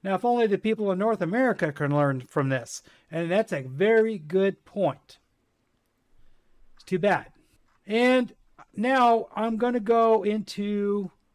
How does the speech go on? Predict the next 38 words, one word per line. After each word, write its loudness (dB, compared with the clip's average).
a -2
political 0
article 0
here -4
from -12
Thom -2
Hartmann. -2
This -8
came -2
out 4
on 0
June -2
first. -4
The -6
G -2
O 6
P's -2
evil -2
plans -4
for -12
the -2
Little -2
Mermaid -2
and -4
fascism -6
have -8
surfaced. -8
The -10
crisis -4
for -8
any -4
Republican -2
who -8
wants -6
to -12
run -8
against -10
Trump -4